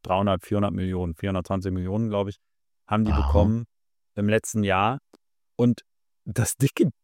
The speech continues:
Speaker 1: <laughs> Geld geht jetzt nicht an die Windbetreiber, sondern an die, an, <laughs> an R W E, ähm,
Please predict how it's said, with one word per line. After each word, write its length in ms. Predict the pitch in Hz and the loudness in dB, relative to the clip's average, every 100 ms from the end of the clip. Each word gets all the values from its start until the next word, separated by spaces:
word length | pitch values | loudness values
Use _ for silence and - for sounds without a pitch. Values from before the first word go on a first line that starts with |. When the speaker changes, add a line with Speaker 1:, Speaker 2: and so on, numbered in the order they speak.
| - | 2
Speaker 1:
<laughs> 100 | - - | 2 2
Geld 220 | 202 - _ _ _ | 0 -2 _ _ _
geht 200 | - 147 | -2 2
jetzt 300 | 147 - 120 | 2 0 -2
nicht 240 | 262 - - _ _ _ - | -2 -4 -10 _ _ _ -2
an 180 | 156 160 | 2 4
die 260 | 135 120 - _ - - _ _ _ _ | 4 2 0 _ -16 -16 _ _ _ _
Windbetreiber, 1600 | 98 165 359 - - _ _ _ _ _ - 123 131 143 160 196 233 - 131 - | -2 0 0 -4 -10 _ _ _ _ _ -6 -2 0 2 2 0 -4 -14 -20 -4
sondern 360 | 135 147 165 | 0 2 0
an 240 | 131 135 120 | -2 -2 -2
die, 340 | 127 185 247 - | 0 0 0 -4
an, 220 | - 123 | -4 -4
<laughs> 40 | - | -2
an 500 | 131 - 196 107 180 | -2 -2 -4 -4 -4
R 300 | 113 - - | -4 -2 -2
W 120 | 120 - | -4 -4
E, 320 | 110 120 220 - - - _ _ | -4 -2 -2 -4 -14 -20 _ _
ähm, 400 | - 127 131 135 | 2 2 2 -2